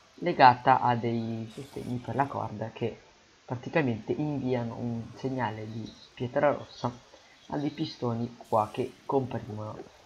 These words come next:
Appena uno di questi due mob toccherà il fondo, i pistoni lo schiacceranno. Ecco, qui abbiamo il creeper.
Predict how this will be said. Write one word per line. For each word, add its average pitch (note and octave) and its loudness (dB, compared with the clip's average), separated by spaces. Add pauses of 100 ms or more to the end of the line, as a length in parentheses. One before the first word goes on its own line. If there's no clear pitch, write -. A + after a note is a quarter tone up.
Appena C#3 0
uno C#3 -2
di A#2+ -4
questi B2+ -8
due C3+ 0
mob A#2 0 (500)
toccherà C3+ 4
il G#2 0
fondo, A2 -6
i E3+ -6
pistoni A#2 -4 (140)
lo D3 -2
schiacceranno. G#2+ -2 (2750)
Ecco, - -12
qui D3 -2
abbiamo A2+ -4
il A#2+ -10
creeper. A2+ -4